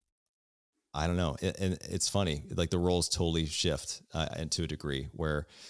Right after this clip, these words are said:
um, I think for the household, I'm thinking about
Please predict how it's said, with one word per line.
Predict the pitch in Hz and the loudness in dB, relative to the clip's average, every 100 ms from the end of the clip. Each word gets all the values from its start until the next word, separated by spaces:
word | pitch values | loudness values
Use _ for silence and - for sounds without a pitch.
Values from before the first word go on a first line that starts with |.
| - _ - | -20 _ -2
um, | 80 76 73 69 _ _ _ _ | 0 2 0 -6 _ _ _ _
I | 92 | -2
think | 90 | 0
for | 87 | 2
the | 78 | 0
household, | 85 80 - 80 76 | 2 2 2 0 0
I'm | 73 73 | 0 -2
thinking | 80 76 76 | -4 -4 -4
about | 71 71 71 | -2 -2 -2